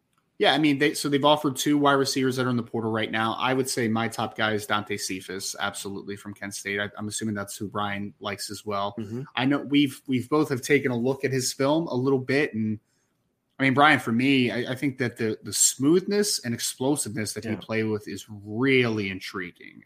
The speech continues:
Speaker 1: I think that he could be a kid that could work inside and out, and he's done that at Kent State,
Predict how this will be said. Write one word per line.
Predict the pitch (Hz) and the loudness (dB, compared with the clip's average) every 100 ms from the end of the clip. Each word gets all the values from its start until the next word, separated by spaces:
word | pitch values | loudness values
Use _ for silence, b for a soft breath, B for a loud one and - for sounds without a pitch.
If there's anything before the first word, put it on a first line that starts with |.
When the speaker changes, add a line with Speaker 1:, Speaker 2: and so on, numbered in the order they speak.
| - | -8
Speaker 1:
I | 113 | -6
think | 139 123 | -4 -2
that | 117 | -2
he | 120 | -2
could | 117 | -2
be | 117 | 0
a | 113 | -2
kid | - 120 | -2 -2
that | 117 117 | -2 -4
could | 107 | -6
work | 117 113 - | -6 -6 -8
inside | 120 - 123 117 | -4 -2 0 0
and | 107 - | -2 0
out, | 127 180 190 - | 0 0 -4 -4
and | 117 | -2
he's | 110 101 | -2 -4
done | 113 117 | -4 0
that | 127 127 | 0 0
at | 120 | -2
Kent | - 113 | -4 -6
State, | - - 131 175 - | -6 -2 0 0 -4